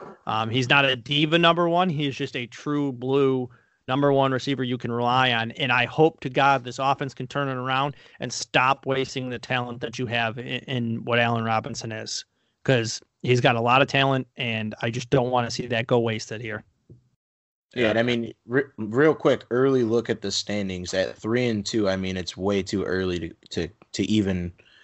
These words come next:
Speaker 2: forecast it, but there is a lot of teams that are gonna be hanging with us towards the end of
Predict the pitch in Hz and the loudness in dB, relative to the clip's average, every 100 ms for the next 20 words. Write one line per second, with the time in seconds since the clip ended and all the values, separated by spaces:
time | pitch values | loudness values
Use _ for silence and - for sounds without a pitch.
0 | _ - - 131 117 117 98 - 98 98 | _ -14 4 4 4 2 0 -2 -4 -4
1 | 92 120 131 127 - 113 113 110 95 - | 2 4 6 4 4 4 4 2 -2 -2
2 | 101 101 98 85 92 101 107 98 - 98 | 0 2 0 -2 2 4 4 2 -4 -6
3 | 92 95 92 90 92 92 90 90 90 90 | -4 -4 -4 -4 -6 -4 -4 -4 -4 -4
4 | 90 92 90 95 90 87 90 90 | -4 -4 -4 -2 -2 -2 -2 -4